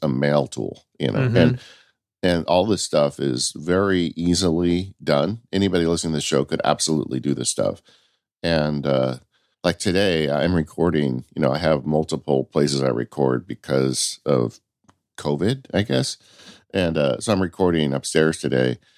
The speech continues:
Speaker 1: And for the first time I have a pod, I'm recording a podcast. I brought the Stream Deck up with me, and I'm thinking,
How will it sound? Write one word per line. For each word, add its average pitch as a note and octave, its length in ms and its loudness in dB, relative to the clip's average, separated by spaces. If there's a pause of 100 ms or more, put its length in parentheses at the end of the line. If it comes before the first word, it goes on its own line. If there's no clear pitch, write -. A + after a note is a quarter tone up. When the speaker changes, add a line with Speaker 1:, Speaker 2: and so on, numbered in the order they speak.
(340)
Speaker 1:
And E2 240 2
for F2 100 -6
the D#2+ 60 -2
first F#2+ 240 0
time F2 120 2
I D2 40 2
have D#2 160 0
a C2+ 80 0
pod, D#2+ 340 0
I'm D#2+ 120 0
recording D2 260 0
a B1 60 0
podcast. D#2 400 0
I D2+ 40 2
brought D2 220 0
the C2+ 80 -8
Stream D2 300 0
Deck C2 240 -2
up - 160 -2
with F2 160 -2
me, C2+ 240 0
and D2+ 100 0
I'm D2 100 2
thinking, D2 440 0